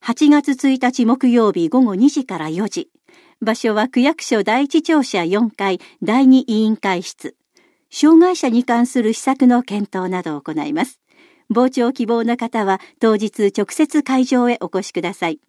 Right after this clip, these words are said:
手話通訳希望の方は事前申し込みが必要です。問い合わせ、障害福祉課障害福祉係、電話三九零八の九零八五番、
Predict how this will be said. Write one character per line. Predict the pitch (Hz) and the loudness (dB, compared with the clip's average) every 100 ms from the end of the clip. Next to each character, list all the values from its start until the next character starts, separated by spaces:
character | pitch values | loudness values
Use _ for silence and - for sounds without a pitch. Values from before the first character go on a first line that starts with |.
| _ _ _ _ _ - | _ _ _ _ _ -2
手 | 269 | 2
話 | 330 | 2
通 | 339 370 | 2 2
訳 | 349 294 240 | 2 2 -2
希 | 247 240 | -2 0
望 | 285 | 2
の | 277 | 2
方 | 294 277 262 | 2 -2 -2
は | 240 240 - - | -2 -2 -6 -6
事 | 185 196 | -4 2
前 | 294 | 6
申 | 269 277 | 6 6
し | 294 | 2
込 | 220 | -2
み | 190 | -2
が | 196 | -2
必 | 208 - - | -4 -6 -6
要 | 156 139 | -6 -6
で | 156 | -10
す。 | - _ _ _ _ _ _ _ | -12 _ _ _ _ _ _ _
問 | 220 214 | -2 0
い | 202 | 2
合 | 202 | 0
わ | 247 | -2
せ、 | 214 190 - _ - | -4 -6 -8 _ -4
障 | 285 311 | 2 6
害 | 294 294 285 | 6 4 2
福 | - 277 | 0 -2
祉 | - - | -2 -2
課 | 247 | -2
障 | 240 285 302 | 0 2 6
害 | 294 294 | 6 6
福 | - 269 | 2 -2
祉 | 262 233 | 0 0
係、 | 233 208 160 - _ _ - | 0 -4 -10 -12 _ _ -6
電 | 180 190 180 | -2 0 0
話 | 185 _ _ | -2 _ _
三 | - 285 320 | -4 4 4
九 | 311 320 240 | 4 0 2
零 | 233 233 | 0 -2
八 | 226 - 185 | -4 -4 -4
の | 180 165 | -4 -2
九 | - 311 | 2 4
零 | 311 285 | 4 0
八 | 202 202 - 262 | -2 -6 -4 0
五 | 262 202 | 0 -2
番、 | 165 151 | -4 -6